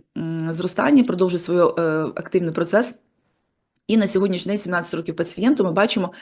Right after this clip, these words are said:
мінус п'ять з половиною, мінус шість. За калькулятором, який дає нам, е, Brian Holder Vision Institute,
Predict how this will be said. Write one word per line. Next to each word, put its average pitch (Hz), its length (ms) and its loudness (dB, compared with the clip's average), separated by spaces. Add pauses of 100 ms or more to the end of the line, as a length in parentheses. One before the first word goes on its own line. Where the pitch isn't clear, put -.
(100)
мінус 190 220 -4
п'ять 170 200 2
з - 20 -10
половиною, 190 420 0
мінус 170 240 -4
шість. - 360 -10 (1700)
За 190 240 4
калькулятором, 233 760 2 (200)
який 208 280 2
дає 214 320 6
нам, 202 340 4
е, 180 40 -8
Brian 180 580 0
Holder 175 320 0
Vision 175 400 -2
Institute, - 380 -6